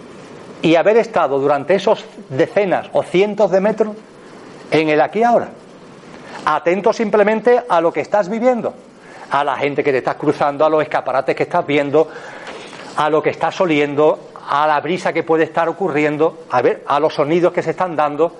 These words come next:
estar atento a eso. Son cinco minutos a lo mejor lo que tarda en recorrer esa calle peatonal. Bueno, pues inténtalo,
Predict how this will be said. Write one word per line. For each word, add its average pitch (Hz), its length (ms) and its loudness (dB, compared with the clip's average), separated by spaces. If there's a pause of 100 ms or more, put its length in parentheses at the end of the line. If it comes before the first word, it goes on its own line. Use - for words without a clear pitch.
(320)
estar 139 320 -2
atento 175 440 2
a 220 80 -2
eso. 220 240 -4 (2000)
Son 220 200 0
cinco 226 300 0
minutos 185 260 2
a 160 60 2
lo 151 80 2
mejor 156 300 2
lo 220 80 2
que 151 100 0
tarda 170 220 0
en 156 80 -4
recorrer 151 400 0
esa 143 160 -4
calle 139 180 0
peatonal. 135 400 0
Bueno, 185 220 -2
pues 131 200 0
inténtalo, 196 580 0